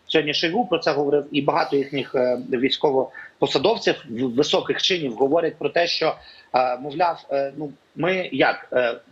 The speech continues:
ми маємо захопити Донбас, так, це зрозуміло. А все решта, що ми захоплюємо, це ми, е, просто нам треба відсунути війська, е, супротивника для того, щоб він не загрожував Донбасу. От, е,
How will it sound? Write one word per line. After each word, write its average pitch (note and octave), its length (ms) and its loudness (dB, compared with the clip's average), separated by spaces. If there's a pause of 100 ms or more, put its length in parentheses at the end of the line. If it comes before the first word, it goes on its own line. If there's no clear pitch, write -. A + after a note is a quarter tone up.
(140)
ми D3 260 2
маємо G3 260 2
захопити F#3 520 0
Донбас, C#3 540 -2
так, G#2+ 260 -2
це C#3+ 120 0
зрозуміло. D3 720 0 (380)
А C#3 180 2
все F#3+ 220 0
решта, C4 340 -2
що A3 140 -6
ми F#3 120 -6
захоплюємо, A2+ 760 -2 (280)
це F#3 200 2
ми, G3+ 180 0
е, D3+ 680 0
просто E3+ 260 0
нам D#3+ 140 0
треба D#3+ 240 2
відсунути D#3+ 520 0
війська, C#3 560 2 (260)
е, B2+ 160 4
супротивника F3 680 0
для E3+ 120 -2
того, F3+ 260 0
щоб C3+ 180 -6
він D3+ 200 2
не D#3 140 4
загрожував D3 600 0
Донбасу. C3+ 640 0 (280)
От, - 280 -2
е, C3 200 2